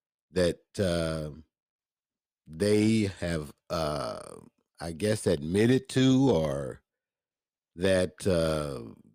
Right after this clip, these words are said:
they've been accused of, uh, uh, allegedly.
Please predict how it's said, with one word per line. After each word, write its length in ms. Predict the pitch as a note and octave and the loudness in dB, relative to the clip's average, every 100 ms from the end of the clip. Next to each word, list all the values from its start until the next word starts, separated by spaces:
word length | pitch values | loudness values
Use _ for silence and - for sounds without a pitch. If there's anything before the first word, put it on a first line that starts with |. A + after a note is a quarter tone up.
| _ | _
they've 280 | G2+ G#2+ G2 | 0 0 2
been 160 | A2 | 2
accused 720 | F#2 - - B2+ C3+ B2+ A2 A#2+ | 2 -2 2 4 6 6 4 4
of, 460 | A#2+ B2 A#2+ G2 - | 4 4 2 -2 -10
uh, 140 | E2+ - - | -10 -10 -10
uh, 100 | D#2 - | -10 -8
allegedly. 1000 | F2+ F#2 A#2 A#2+ C3 G#2 C3 C3+ C3+ | -6 0 0 2 0 2 4 4 2